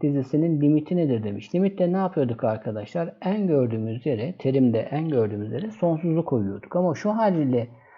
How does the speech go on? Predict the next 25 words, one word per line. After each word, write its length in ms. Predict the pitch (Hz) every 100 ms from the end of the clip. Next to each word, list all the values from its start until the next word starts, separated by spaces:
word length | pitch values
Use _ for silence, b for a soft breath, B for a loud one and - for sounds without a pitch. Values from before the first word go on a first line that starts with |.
| b
N 120 | 156 196
gördüğümüz 600 | 196 170 143 135 131 120
yere 180 | 110
sonsuzu 440 | 110 147 147 147 190
koyarsak 440 | 190 175 147 180
sonsuz 420 | - 170 165 180
bölü 200 | 160 131
sonsuzla 720 | 123 143 147 185 165 143 143
belirsizlik 600 | 135 123 127 135 135 147 127
elde 300 | 117 113 95
ederiz. 400 | 107 - - _ _ _ _ _ _ _ -
Bu 120 | 202
tür 160 | 214
sorularda 840 | 196 170 139 131 123 127 202 220 - -
N, 380 | 156 131 135 143 - _ _ -
N 220 | 147 151
kare, 420 | 143 127 123 -
N 220 | 147 170
küp 400 | 165 139 - -
ne 120 | 180 208
parantezine 540 | 196 170 156 147 139
alabiliyorsanız 800 | 127 131 135 170 151 120 147 196 b b _ _
o 160 | 170
parantezine 640 | 170 131 113 120 113 117 117
alın. 360 | 127 143 202